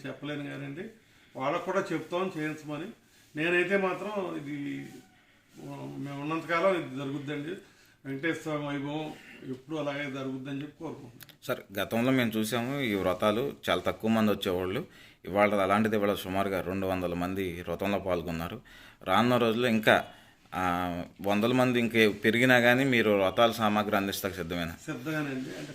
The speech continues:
Speaker 1: శ్రావణ మాసం ఒకటి, కార్తీక మాసం ఒకటి, ఇలా నెల,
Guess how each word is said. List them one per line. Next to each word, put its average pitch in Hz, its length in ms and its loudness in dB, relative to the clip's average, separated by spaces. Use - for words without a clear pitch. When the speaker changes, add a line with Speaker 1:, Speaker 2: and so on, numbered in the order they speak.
Speaker 1:
శ్రావణ 165 340 0
మాసం 170 400 0
ఒకటి, 160 160 -4
కార్తీక 165 440 -4
మాసం 156 400 -4
ఒకటి, 156 280 -8
ఇలా 160 460 0
నెల, 156 460 -2